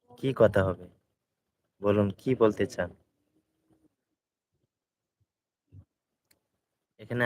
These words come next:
আবুলের কি হলো? কিছু বলবেন? বলতে পারেন।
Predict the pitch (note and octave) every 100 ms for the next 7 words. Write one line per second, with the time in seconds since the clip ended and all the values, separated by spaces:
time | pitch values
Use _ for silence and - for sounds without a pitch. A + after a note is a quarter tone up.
0 | A#2 A#2 A2+ A2 - G#2 G2 E2+ F2 _
1 | _ _ _ _ _ _ _ _ _ _
2 | _ _ _ _ _ _ _ - - _
3 | _ _ _ _ _ _ _ _ _ _
4 | _ _ - _ _ - _ - G#2+ A2+
5 | A2 A2 B2 A2 F#2+ _ _ _ G2 G2
6 | G2 F#2+ F2